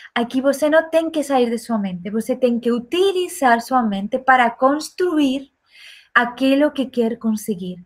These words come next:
É uma pequena diferença, mas que a-, faz uma grande diferença em todo o trabalho.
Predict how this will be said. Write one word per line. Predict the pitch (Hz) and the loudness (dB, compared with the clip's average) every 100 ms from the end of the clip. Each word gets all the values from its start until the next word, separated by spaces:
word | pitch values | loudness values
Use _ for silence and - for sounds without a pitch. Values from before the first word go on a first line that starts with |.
| - - _ | -20 -20 _
É | 247 277 | 0 2
uma | - 277 294 | 0 0 -2
pequena | - 254 262 320 359 | 2 2 4 2 4
diferença, | 320 320 262 233 233 - 285 | -2 -4 -4 -2 -2 -2 -4
mas | 277 240 233 | -2 -4 -6
que | - 247 - | -4 -2 0
a-, | 240 247 - | 0 0 -2
faz | - 254 - | 2 2 2
uma | 240 233 214 | 0 2 2
grande | 226 233 233 208 | 4 6 6 2
diferença | 202 196 185 185 196 196 | -2 -6 -6 -6 -6 -6
em | 190 | -6
todo | 190 196 | -8 -6
o | 196 | -6
trabalho. | 190 175 - - | -6 -8 -8 -12